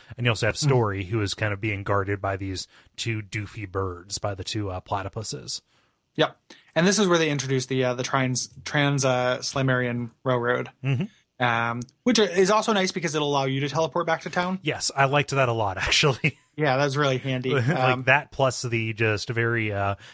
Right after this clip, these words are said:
Speaker 1: very generous fast travel makes this one of the, uh,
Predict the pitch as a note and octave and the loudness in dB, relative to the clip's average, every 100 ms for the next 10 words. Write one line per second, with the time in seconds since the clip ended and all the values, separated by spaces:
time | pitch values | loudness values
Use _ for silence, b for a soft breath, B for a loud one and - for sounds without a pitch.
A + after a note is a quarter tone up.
0 | _ C#3 C3 G#2 B2 B2+ A#2 G2+ A#2+ G#2 | _ 0 0 2 2 2 0 -2 -4 -4
1 | - - G2 G2+ G2 G2+ - G2+ - A2 | -4 -4 -2 -2 -4 -4 -4 -6 -4 -4
2 | G#2 F#2+ F#2+ G2+ G2 G2 G2 - | -2 -4 -4 -4 -4 -6 -8 -12